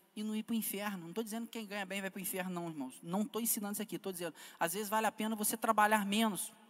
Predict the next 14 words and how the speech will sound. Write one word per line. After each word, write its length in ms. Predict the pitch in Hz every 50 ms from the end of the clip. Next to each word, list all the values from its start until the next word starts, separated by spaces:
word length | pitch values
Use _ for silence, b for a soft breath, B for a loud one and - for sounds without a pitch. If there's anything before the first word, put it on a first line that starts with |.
| - -
buscar 360 | 175 185 175 - - 220 208
menos 280 | 202 214 226 240 240 -
recurso, 560 | 196 220 190 - - 214 226 247 214 - - B B B B B B
mas 160 | 254 240 -
ter 140 | - 277 262
tempo 440 | - - 262 262 294 285 - 214
de 180 | 196 - - 247
fazer 280 | 208 - 247 233 214 240
o 60 | 240
que 60 | -
o 40 | -
pastor 340 | 254 240 233 - 254 247 - - - - -
faz 240 | - - 226 240 226
aqui. 340 | 220 220 - - 240 262 247